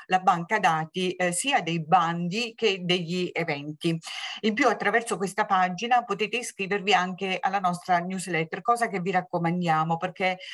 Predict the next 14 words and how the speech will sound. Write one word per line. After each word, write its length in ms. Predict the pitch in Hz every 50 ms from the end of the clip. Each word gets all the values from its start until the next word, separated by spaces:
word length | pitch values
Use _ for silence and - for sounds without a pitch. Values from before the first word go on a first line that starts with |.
| - - -
diciamo, 380 | - 180 175 202 202 208 208
una 200 | 233 247 226 196
delle 340 | 185 175 185 180 180 180 180
osservazioni 920 | - 220 226 - 240 226 202 208 208 208 - - 240 220 202 180 170 165 160
che 120 | - 175
ci 120 | 165 180 175
sono 180 | 175 180 180
fatte, 420 | 170 180 180 - - 185 175 170 170
ci 240 | - - 151 165 175
sono 380 | 180 202 185 185 175 175 175
state 320 | 170 - - 180 175 - 170
fatte 360 | - 196 190 - - 175 165
sempre, 580 | 165 185 170 165 - - 170 170 165 160 160 156
mm, 240 | 165 160 160 156